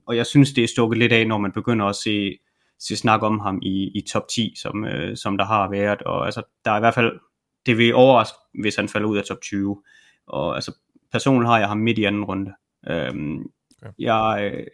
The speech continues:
Speaker 1: jeg, jeg er lidt bekymret for, om han kommer til at blive sådan en rigtig pass rush trussel, eller om han bliver en spiller, der i højere grad bidrager mod løbet, og, øh, og så skaber en lille smule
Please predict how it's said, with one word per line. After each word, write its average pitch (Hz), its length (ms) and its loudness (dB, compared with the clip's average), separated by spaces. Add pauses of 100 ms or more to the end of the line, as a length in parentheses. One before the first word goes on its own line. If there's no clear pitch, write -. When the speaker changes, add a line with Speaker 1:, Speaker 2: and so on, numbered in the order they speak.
(120)
Speaker 1:
jeg, 120 220 6
jeg 123 60 6
er 120 40 8
lidt 143 240 4
bekymret 127 400 2
for, 123 120 2
om 107 160 2
han 107 460 -4
kommer 107 200 -4
til 123 340 2
at 107 140 -2
blive 107 160 -2
sådan 110 200 -4 (100)
en 110 100 -6
rigtig 120 340 -2 (480)
pass - 280 -6
rush 110 180 -12
trussel, 107 320 -6
eller 98 140 -2
om 101 80 -2
han 101 140 -4
bliver 117 220 0
en 98 60 -4
spiller, 107 360 -4
der 98 180 0 (640)
i 113 100 2
højere 123 380 4
grad 104 320 0 (100)
bidrager 107 380 -2
mod 101 180 -4
løbet, 107 480 -2 (160)
og, 104 340 -4
øh, 104 260 -6
og 104 160 -4
så 104 280 -2 (760)
skaber 107 360 0
en 98 80 -2
lille 110 180 -2
smule 98 340 -6